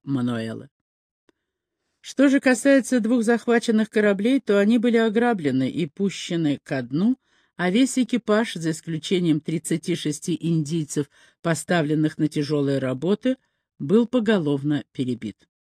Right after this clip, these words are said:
Второго октября, после двенадцатидневной стоянки у Анджидирских островов, названных Камоэнсом «Островами любви», где богиня Венера дала возможность утомленным путникам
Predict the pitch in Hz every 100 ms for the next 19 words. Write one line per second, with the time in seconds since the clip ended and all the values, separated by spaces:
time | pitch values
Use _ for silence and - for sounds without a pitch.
0 | _ _ _ 151 202 269 135 - - 107
1 | 160 214 247 _ _ _ 240 277 - 233
2 | 165 175 220 220 269 - 214 - 185 147
3 | 214 233 165 - - 160 151 135 139 -
4 | 196 208 _ _ 180 180 - _ _ 165
5 | 190 185 156 156 170 151 233 - - 131
6 | - - 135 - 139 131 127 185 226 -
7 | _ _ _ - 156 170 196 175 170 165
8 | 156 _ _ 147 139 165 185 151 - 143
9 | 131 - _ _ _ _ - 147 - 160
10 | 170 208 185 160 147 - - 135 190 -
11 | _ _ _ 135 147 165 180 165 220 202
12 | 185 180 185 202 185 160 165 170 165 151
13 | 175 170 147 165 - - 165 175 170 170
14 | 196 185 160 151 - 180 - 156 - 147